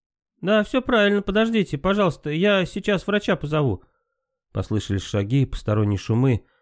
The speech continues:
два плохо различимых голоса, мужской и женский. Затем мужчина твёрдо и внятно спросил:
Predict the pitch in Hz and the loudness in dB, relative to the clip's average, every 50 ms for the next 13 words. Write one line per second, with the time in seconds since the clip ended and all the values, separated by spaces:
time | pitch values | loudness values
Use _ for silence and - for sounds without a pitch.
0 | _ _ _ 110 131 160 151 139 - 135 147 139 - - 123 117 120 131 120 - | _ _ _ -4 -2 -2 -2 -2 -2 -2 -2 -2 -2 -4 -4 -2 -4 -4 -4 -2
1 | 135 127 120 117 110 113 147 165 160 127 101 - 110 107 107 - - - 117 110 | -2 0 0 0 0 0 2 2 2 0 0 -2 -4 -4 -4 -6 -4 -4 -2 0
2 | 104 101 101 101 117 110 98 90 - - - - - - 98 120 127 170 165 151 | 0 0 -2 -2 -2 -2 -2 -4 -6 -12 -18 -16 -8 -6 -4 -4 -2 -2 -2 -2
3 | 143 139 139 - 170 165 143 120 - 135 143 160 156 135 120 120 117 120 139 147 | -2 -4 -2 -2 0 0 0 0 -2 -2 0 0 0 0 -2 -2 0 0 2 0
4 | 135 123 - 120 - - - 127 127 - - 107 95 85 - | 0 0 -2 -6 -6 -4 -2 -2 -2 -2 -2 -6 -8 -8 -8